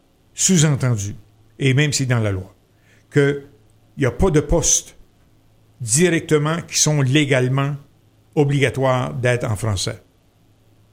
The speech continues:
C'est au, c'est le rôle, c'est le rôle du, du gouvernement de le faire, l'exécutif. Écoutez, on a trois pouvoirs, euh,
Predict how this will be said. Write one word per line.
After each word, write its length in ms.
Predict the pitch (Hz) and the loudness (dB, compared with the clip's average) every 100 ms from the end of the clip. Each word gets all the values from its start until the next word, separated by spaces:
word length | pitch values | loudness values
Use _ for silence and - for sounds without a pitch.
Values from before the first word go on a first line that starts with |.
| _ _ | _ _
C'est 260 | - 147 139 | 0 0 2
au, 200 | 147 160 147 | 2 2 0
c'est 180 | 135 151 | 2 2
le 140 | 147 | 2
rôle, 220 | 156 185 185 - - _ _ | 4 2 0 -6 -20 _ _
c'est 180 | - 147 | -6 0
le 140 | 151 | 2
rôle 260 | 156 190 160 | 4 2 0
du, 140 | 127 | -4
du 320 | 139 117 139 143 | -8 -2 0 0
gouvernement 640 | - 214 196 180 170 170 | -2 0 0 0 0 0
de 80 | 143 | 0
le 60 | 131 | 0
faire, 180 | 127 | 0
l'exécutif. 480 | 131 139 117 123 - | 2 0 0 -4 -6
Écoutez, 440 | - - 170 - - _ _ | -6 0 0 -2 -12 _ _
on 160 | 147 139 | -2 0
a 100 | 143 | 0
trois 300 | - 220 214 | 0 0 0
pouvoirs, 640 | 180 139 127 120 104 95 - _ _ _ _ _ _ _ _ _ _ _ _ | -2 0 0 0 -2 -8 -12 _ _ _ _ _ _ _ _ _ _ _ _
euh, 200 | 131 107 | -8 -8